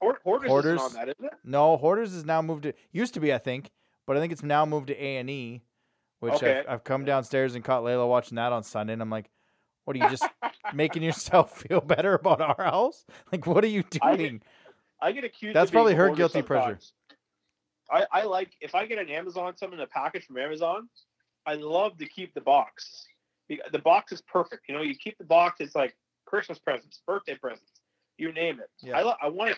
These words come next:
Speaker 1: keep those Amazon boxes, but I always get in shit for wanting to keep 'em. They're like, "We don't have no place in the house for that." You know, it's like, "Well, yeah, we do. We got a storage closet."
Speaker 2: You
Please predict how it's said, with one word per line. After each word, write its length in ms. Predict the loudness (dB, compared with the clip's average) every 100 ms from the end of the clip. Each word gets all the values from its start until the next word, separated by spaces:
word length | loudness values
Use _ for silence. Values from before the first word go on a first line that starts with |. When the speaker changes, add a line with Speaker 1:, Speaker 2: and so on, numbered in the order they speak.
| -6
Speaker 1:
keep 140 | -6
those 200 | -4 -2
Amazon 400 | -2 -4 -6 -6
boxes, 520 | -6 -8 -10 -20 -20 _ _ _ _ _ _ -6
but 120 | -4 2
I 80 | 2
always 200 | 2 0
get 140 | -6
in 60 | -10
shit 220 | -6 -6 -6
for 80 | -8
wanting 220 | -8 -10
to 60 |
keep 220 | -10 -10 -10
'em. 80 | -16 -8
They're 120 | -4
like, 160 | -4 -6 _ -2
"We 220 | 2 2
don't 220 | 2 2 2
have 200 | 2 0
no 120 | -2
place 260 | 0 -2 -2
in 60 | -4
the 120 | 2
house 240 | 2 0 -4
for 80 |
that." 320 | -4 0 0 0 _ _ _ -6
You 60 | 0
know, 140 | 2
it's 200 | 2 -2
like, 200 | -4 -4 _ _
"Well, 220 | -8 -8 -4
yeah, 160 | -2 0
we 120 | -2
do. 180 | -6 -6
We 120 | -4
got 120 | -2
a 40 | -4
storage 420 | -4 -6 -6 -6
closet." 320 | -6 -6 -8 _ _ -8
Speaker 2:
You 120 | -8